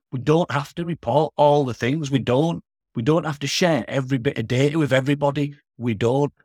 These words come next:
We need to focus on the things that matter for us to be able to make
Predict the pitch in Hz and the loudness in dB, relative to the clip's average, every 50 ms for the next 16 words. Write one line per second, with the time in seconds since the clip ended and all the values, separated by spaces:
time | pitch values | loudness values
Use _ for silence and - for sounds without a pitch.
0 | _ _ - 120 151 160 151 143 - - 165 170 160 143 - - 147 127 123 107 | _ _ -6 -4 -4 -2 -4 -6 -6 -2 0 0 0 -2 -4 -6 -6 -4 -4 -4
1 | - 170 147 113 95 _ _ - 139 165 175 - - _ _ _ _ _ _ _ | 0 0 0 0 0 _ _ -10 -10 -10 -10 -12 -18 _ _ _ _ _ _ _
2 | _ - 117 - - 123 127 147 143 - - - - 147 190 208 _ _ _ _ | _ -12 -12 -10 -6 -2 -2 -2 -2 -4 -8 -10 -8 -8 -8 -8 _ _ _ _
3 | _ - 127 123 - - 120 117 131 135 135 123 127 117 - - 131 139 160 135 | _ -4 -4 -4 -4 -4 -2 0 2 2 2 0 0 -4 -4 -4 -2 0 0 0
4 | - - - 127 156 156 | -2 -4 -4 -4 -4 -4